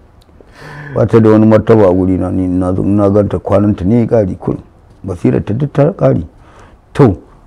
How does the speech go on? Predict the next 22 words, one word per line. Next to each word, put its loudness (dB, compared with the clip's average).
sai 2
ya 2
ce, 0
"Damusa 0
ce, -2
do -2
Allah, -2
do 0
Annabi, -4
kada 4
in -4
kashe." -2
Na 0
ce, -6
"To." 2
Ya 4
ce, 0
"Amma 4
ita 2
ce 2
kafin 2
garin." 4